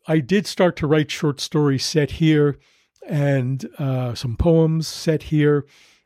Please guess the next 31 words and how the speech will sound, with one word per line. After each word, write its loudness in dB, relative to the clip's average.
And 0
I 4
knew 4
eventually, 4
I 2
was 2
working 2
on 4
a 2
no-, 2
my 0
first -2
novel 0
is -2
set -2
in -4
Montreal, 0
but 0
I 4
knew 4
eventually 2
I 2
would -2
write 0
a 2
story -4
set -4
on -4
P -4
E 2
I. -2